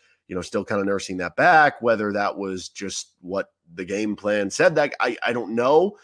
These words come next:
Um, when he's healthy, he's just phenomenal. It just feels like an uncertainty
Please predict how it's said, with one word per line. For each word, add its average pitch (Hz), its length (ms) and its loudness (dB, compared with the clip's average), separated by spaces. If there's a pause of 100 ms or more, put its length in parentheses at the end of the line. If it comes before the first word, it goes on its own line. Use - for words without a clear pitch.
(380)
Um, 117 240 2
when 156 120 4
he's 151 140 2
healthy, 170 380 2
he's 147 220 -4
just - 160 -8
phenomenal. 127 640 0
It 117 80 -2
just 117 200 -8
feels 156 380 -2
like 123 280 0 (1120)
an 151 120 4
uncertainty 147 1080 -2